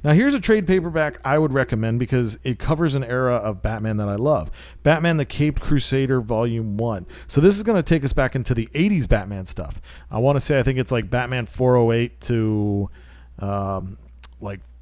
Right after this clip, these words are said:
whatever the issue is right before Death in the Family.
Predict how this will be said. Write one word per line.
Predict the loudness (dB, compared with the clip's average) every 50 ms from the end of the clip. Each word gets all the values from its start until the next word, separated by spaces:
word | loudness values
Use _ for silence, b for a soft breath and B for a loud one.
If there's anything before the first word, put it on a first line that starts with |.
| -18 -4
whatever | 2 4 6 6 6 6 4 4
the | 2 2 2
issue | 2 0 2 2 2 2 2
is | 2 0 0
right | 0 0 0 0
before | -2 -2 0 0 0 0
Death | 0 0 -2 -2 -4
in | -6 -6 -6
the | -4
Family. | -4 -2 -2 -2 -2 -2 -2 -2 -4